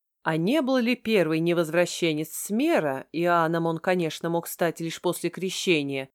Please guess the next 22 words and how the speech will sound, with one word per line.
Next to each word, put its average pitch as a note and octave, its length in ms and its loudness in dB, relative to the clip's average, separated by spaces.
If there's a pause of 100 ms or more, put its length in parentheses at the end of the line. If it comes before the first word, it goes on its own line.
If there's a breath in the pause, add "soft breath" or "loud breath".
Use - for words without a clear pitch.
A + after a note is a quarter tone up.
(200)
реальной C4+ 500 4
личностью, D#3 920 -2
а D#3 140 0
его D#3 240 4
письмо – A3 560 -2
реальным F#3 500 2
документом, D3 720 0
в - 80 -16
списках D3+ 480 -6
дошедшим A3+ 640 -2
до F3+ 100 2
времён D#3 380 0
Реформации G3 880 -2
и D#3+ 180 -4
использованным A3+ 760 -2
её E3+ 260 0
приверженцами? C#3 960 -4 (380)
Учёных D4+ 480 2
очень A#3+ 260 0
смущает B3+ 560 0
национальность A#3+ 800 2
Смеры. C#3+ 480 -2